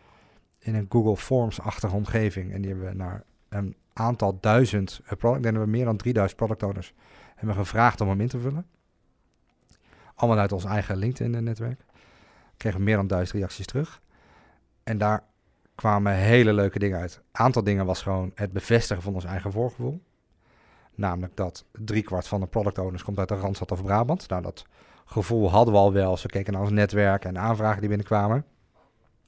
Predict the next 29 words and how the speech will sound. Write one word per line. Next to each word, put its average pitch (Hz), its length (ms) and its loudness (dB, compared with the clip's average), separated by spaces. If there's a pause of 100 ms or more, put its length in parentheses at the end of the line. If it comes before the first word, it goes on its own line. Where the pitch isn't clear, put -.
(140)
Maar 117 140 2
dat 104 80 0
werd 101 160 2
opeens 98 240 -2 (280)
bevestigd. 98 500 -2 (760)
Eh, 107 120 -6
dus 98 120 -6
dat 107 160 0
was 101 160 -2
wel 92 100 -4
heel, 92 300 -2
eh, 90 380 -6
wel 92 220 -4
heel 95 140 0
geinig. 120 360 -2 (440)
We - 80 -4
zagen 107 220 2
bijvoorbeeld 104 360 0
ook, 131 320 8
en 98 140 -4
dat, 107 160 0 (320)
ja, 95 220 -4
dat 98 220 -8
hebben 101 220 0
we 95 60 -2
al 95 120 -2
vier 117 220 -2
keer 101 120 -2
gecontroleerd, 107 720 -4